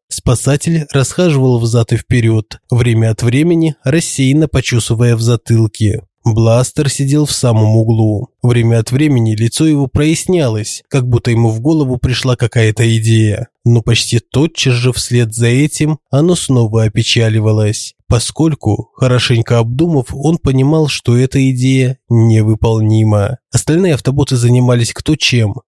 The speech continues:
но мысли у всех занимало одно: как спасти Микута с минимальным для него риском.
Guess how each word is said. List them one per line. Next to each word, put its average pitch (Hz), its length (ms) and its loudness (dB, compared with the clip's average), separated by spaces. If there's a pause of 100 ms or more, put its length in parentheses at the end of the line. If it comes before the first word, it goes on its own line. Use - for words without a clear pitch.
(140)
но 120 180 4
мысли 135 440 0
у 151 100 2
всех 147 280 0
занимало 127 580 2
одно: 110 500 0 (200)
как 120 340 0
спасти - 540 -4
Микута 139 440 0
с - 140 -8
минимальным 135 720 0
для 131 160 0
него 113 280 2
риском. 110 760 -2